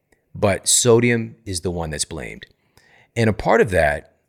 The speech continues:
is because not only is sodium required for all these different bodily functions, it's also involved in regulating our blood pressure.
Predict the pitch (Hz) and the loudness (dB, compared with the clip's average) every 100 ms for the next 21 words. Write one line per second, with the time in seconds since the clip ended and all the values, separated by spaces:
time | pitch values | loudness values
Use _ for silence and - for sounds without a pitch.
0 | - 107 87 107 - 107 101 95 - - | -4 -2 0 -2 2 2 4 2 -2 -4
1 | 113 113 139 170 180 139 110 - - _ | -2 -2 0 0 0 2 2 2 -2 _
2 | _ - - 117 113 104 95 - 104 - | _ -2 2 2 2 0 -2 -6 -10 0
3 | 113 101 101 92 82 - 82 - _ 87 | 0 2 -2 -4 -6 -10 -12 -14 _ -6
4 | 95 85 80 120 151 104 - 104 - 120 | -4 -4 -8 -10 -6 -6 -6 -8 -2 0
5 | 139 185 127 85 78 73 - - _ _ | 0 0 -2 -2 -2 -2 -6 -14 _ _
6 | _ 107 90 87 82 82 78 76 - 87 | _ -4 0 0 -2 -6 -8 -12 -10 -8
7 | 90 139 - 78 - 76 | -2 -4 -2 -6 -6 -14